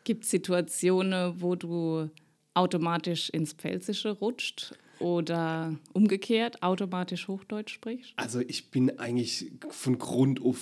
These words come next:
Speaker 2: Pfälzisch eingestellt. Das ist wirklich
Speaker 1: Ja.
Speaker 2: so. Also in meiner Familie redet man Pfälzisch, meine Oma hat Pfälzisch geredet, meine
Speaker 1: Mhm.
Speaker 2: ganze Freunde reden Pfälzisch. Und, äh, sobald ich dann aber ein bisschen außerhalb von der Pfalz gehe, da merke ich dann schon, wie ich dann so versuche, dann so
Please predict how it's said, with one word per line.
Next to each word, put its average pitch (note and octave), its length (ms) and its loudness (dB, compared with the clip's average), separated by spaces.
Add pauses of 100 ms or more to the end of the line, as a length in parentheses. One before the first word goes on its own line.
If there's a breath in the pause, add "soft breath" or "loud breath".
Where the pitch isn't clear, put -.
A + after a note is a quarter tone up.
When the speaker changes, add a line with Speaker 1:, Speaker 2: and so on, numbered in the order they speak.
(100)
Speaker 2:
Pfälzisch G2 720 -6
eingestellt. F#2 540 -6
Das - 100 -8
ist - 140 -4
wirklich E3 160 2
Speaker 1:
Ja. D3 60 2
Speaker 2:
so. G2 200 -6
Also F#2 220 -8
in G#2+ 380 0
meiner A2+ 180 2
Familie B2 420 8
redet A#2 160 0
man A2+ 180 0
Pfälzisch, G#2 640 -2
meine F#2+ 120 -4
Oma A2 220 2
hat F#2+ 120 -4
Pfälzisch F#2+ 380 -4
geredet, G2 320 -6 (240 loud breath)
meine G#3 140 4
Speaker 1:
Mhm. A#3 40 8
Speaker 2:
ganze C#4+ 180 8
Freunde G#2+ 340 0
reden G2+ 220 -4
Pfälzisch. G2 600 -6 (460 loud breath)
Und, G#2 280 2
äh, G#2+ 140 -2 (180)
sobald C3 500 2
ich E3 120 2
dann D3+ 120 4
aber C3 280 4
ein B2+ 140 2
bisschen C3+ 280 4 (100)
außerhalb D#3+ 480 6
von C#3+ 140 8
der C3+ 80 4
Pfalz D3 640 -2
gehe, A#2 180 4
da B2+ 80 4
merke B2 220 6
ich B2+ 60 -6
dann B2+ 120 2
schon, B2+ 300 4
wie B2 80 6
ich B2 60 2
dann B2 180 4
so B2+ 120 0
versuche, B2+ 560 2
dann C3 280 6
so B2+ 240 6